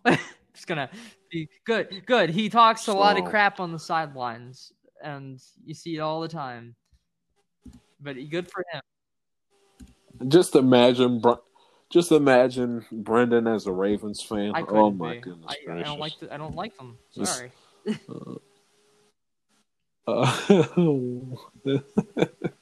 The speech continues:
Speaker 2: uh, so, so what, what, so, and they shut down Derrick Henry on Su-, do you think that Derrick Henry not being able to run
Speaker 1: Yes.
Speaker 2: the football played a part in, uh,
Speaker 1: Yes,
Speaker 2: Baltimore,
Speaker 1: a hundred
Speaker 2: Baltimore
Speaker 1: percent.
Speaker 2: beating them?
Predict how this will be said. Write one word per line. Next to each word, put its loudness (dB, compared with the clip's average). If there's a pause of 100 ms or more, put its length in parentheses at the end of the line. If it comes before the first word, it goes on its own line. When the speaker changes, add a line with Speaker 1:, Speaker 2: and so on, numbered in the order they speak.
(1040)
Speaker 2:
uh, 8
so, 6 (300)
so 0
what, 4
what, 4
so, 4
and -2
they -2
shut 0
down -2
Derrick 0
Henry -8
on -10
Su-, -8 (160)
do -2
you -2
think -6
that 0
Derrick -2
Henry -8
not -6
being -4
able -4
to -6
run -6
Speaker 1:
Yes. -2
Speaker 2:
the -20
football 2
played -2
a -4
part 0 (420)
in, -4
uh, -2
Speaker 1:
Yes, -4
Speaker 2:
Baltimore, 2
Speaker 1:
a -2
hundred -4
Speaker 2:
Baltimore 2
Speaker 1:
percent. 0
Speaker 2:
beating -4
them? -16